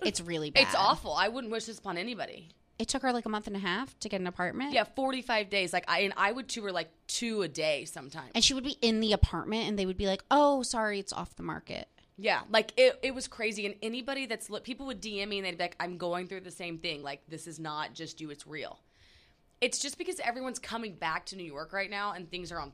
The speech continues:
Speaker 2: fire.
Speaker 1: But what scares me about this is, like, the prices aren't gonna go down again unless,
Speaker 2: They're, they're
Speaker 1: like,
Speaker 2: not.
Speaker 1: now they're just stuck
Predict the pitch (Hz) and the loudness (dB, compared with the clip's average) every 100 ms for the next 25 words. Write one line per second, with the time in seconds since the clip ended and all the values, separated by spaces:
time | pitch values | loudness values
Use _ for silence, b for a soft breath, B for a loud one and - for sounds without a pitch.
0 | - 135 101 71 - _ B B B B | -6 -4 -4 -8 -14 _ B B B B
1 | _ - - _ _ - 269 - - 247 | _ 0 0 _ _ 2 2 2 -2 0
2 | 349 202 220 226 196 147 156 247 - - | 0 0 0 2 0 0 -2 -2 -10 -4
3 | 233 214 202 - _ 190 208 233 247 320 | -4 0 -2 -4 _ -4 2 2 2 0
4 | 202 196 170 147 151 156 120 - - - | 0 0 0 -2 0 0 0 -4 -8 -10
5 | - - 190 180 277 - - B B 160 | -8 -2 4 4 2 -4 -18 B B -2
6 | 233 269 - 233 262 285 302 285 220 240 | 2 2 2 4 6 8 6 4 -2 0
7 | 240 - - - - 247 269 | 0 -2 -2 -4 0 2 2